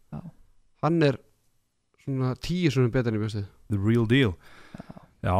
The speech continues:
Speaker 3: maður
Speaker 2: Ég
Speaker 3: búin að,
Speaker 2: hélt
Speaker 3: maður
Speaker 2: að
Speaker 3: búin að heyra allan að góða hluti. Hann er alltaf búin að vera í þessu, uh, unglingalandsliði og, og,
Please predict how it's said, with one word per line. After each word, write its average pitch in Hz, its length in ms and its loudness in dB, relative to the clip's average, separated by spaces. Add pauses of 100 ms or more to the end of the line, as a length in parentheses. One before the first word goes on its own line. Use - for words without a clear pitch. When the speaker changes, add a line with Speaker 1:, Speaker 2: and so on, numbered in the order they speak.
Speaker 3:
maður 113 200 4
Speaker 2:
Ég 156 80 8
Speaker 3:
búin - 60 8
að, - 80 8
Speaker 2:
hélt - 100 2
Speaker 3:
maður 123 140 8
Speaker 2:
að 127 80 2
Speaker 3:
búin 139 120 6
að 127 260 -2
heyra 160 240 4
allan 151 180 2
að - 60 -4
góða 165 180 4
hluti. 120 220 2
Hann 101 80 0
er 110 60 -2
alltaf 107 140 -4
búin 113 120 2
að 117 60 2
vera 127 140 4
í 123 40 2
þessu, 123 200 0
uh, 117 280 -4
unglingalandsliði 123 800 0
og, 107 140 -2
og, 107 220 -6